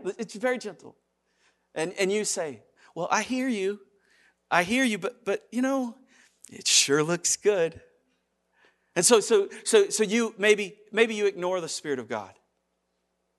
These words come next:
And you walk a little closer to that thing. And the Spirit of God comes back again, and maybe this time just a little louder.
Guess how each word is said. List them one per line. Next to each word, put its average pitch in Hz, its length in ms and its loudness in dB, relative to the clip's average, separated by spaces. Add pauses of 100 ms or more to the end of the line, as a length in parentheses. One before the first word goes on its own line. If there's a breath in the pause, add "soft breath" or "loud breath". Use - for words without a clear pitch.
(240)
And 110 80 -12
you 120 80 -6
walk 143 220 0
a 135 40 -8
little 151 200 0
closer 156 360 -2
to 131 100 -4
that 135 200 -4
thing. 107 240 -8 (920)
And 120 100 -8
the - 40 -4
Spirit 175 260 2
of 175 80 -4
God 196 240 6
comes 190 180 -6
back 196 220 2
again, 202 240 -4
and 196 60 -4
maybe 269 200 0
this 226 220 -2
time 202 180 -2
just 196 200 -8
a 190 40 -6
little 208 240 -4
louder. 143 400 -6